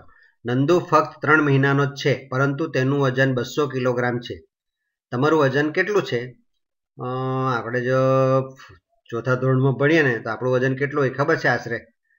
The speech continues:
માપી જોજો તમે. કોઈ વાર કોઈ જગ્યાએ વજન કાંટો હોય ને, કોઈ વાર દવાખાને ગયા હોય તો ત્યાં વજન કાંટો મૂકેલો હોય છે.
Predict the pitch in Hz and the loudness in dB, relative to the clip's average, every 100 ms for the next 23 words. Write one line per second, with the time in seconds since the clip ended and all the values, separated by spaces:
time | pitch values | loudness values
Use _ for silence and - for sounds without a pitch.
0 | _ _ _ _ 120 123 139 123 120 110 | _ _ _ _ -6 -4 -2 -2 -4 -6
1 | 110 110 113 113 117 110 117 110 117 120 | -8 -8 -4 -2 -4 -4 -6 -6 -4 -4
2 | 113 123 123 127 135 160 139 110 - _ | -2 -4 -2 0 0 0 -2 -4 -10 _
3 | _ _ 120 120 120 117 120 123 123 123 | _ _ -6 -2 -2 -2 -2 -2 -2 -4
4 | 113 120 120 120 120 123 120 113 120 120 | -2 -2 -2 -4 -4 -4 -4 -4 -4 -4
5 | 123 120 120 - 120 110 117 113 117 113 | -4 -4 -6 -4 -4 -2 -4 -4 -6 -6